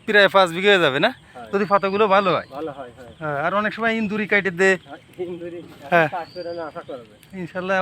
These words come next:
Speaker 1: হয়তো এই সময় কাটবে না, তাই তো?
Speaker 2: হ্যাঁ।
Speaker 1: তাহলে মোট পঁয়ত্রিশ কেজি ধান ফেলতেছেন, তাই তো?
Speaker 2: হ্যাঁ।
Speaker 1: দুই প্রকার ধান।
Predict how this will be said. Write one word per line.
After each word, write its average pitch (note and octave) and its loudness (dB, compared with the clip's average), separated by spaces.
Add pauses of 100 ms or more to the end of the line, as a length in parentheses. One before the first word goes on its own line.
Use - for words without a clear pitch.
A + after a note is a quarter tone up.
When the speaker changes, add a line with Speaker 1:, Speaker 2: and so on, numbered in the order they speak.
Speaker 1:
হয়তো F#3 -2
এই F#3+ -2
সময় F#3 -2
কাটবে E3+ -2
না, D3+ 0
তাই G3 -4
তো? F3+ -12 (140)
Speaker 2:
হ্যাঁ। B2+ -16 (680)
Speaker 1:
তাহলে E3 -6
মোট F#3 -2 (600)
পঁয়ত্রিশ F#3 -2
কেজি G3 2
ধান G#3+ 6
ফেলতেছেন, D#3 -2
তাই G#3+ 0
তো? F3+ -14
Speaker 2:
হ্যাঁ। C3+ -18 (380)
Speaker 1:
দুই A3 4
প্রকার F#3+ 6
ধান। D#3+ 4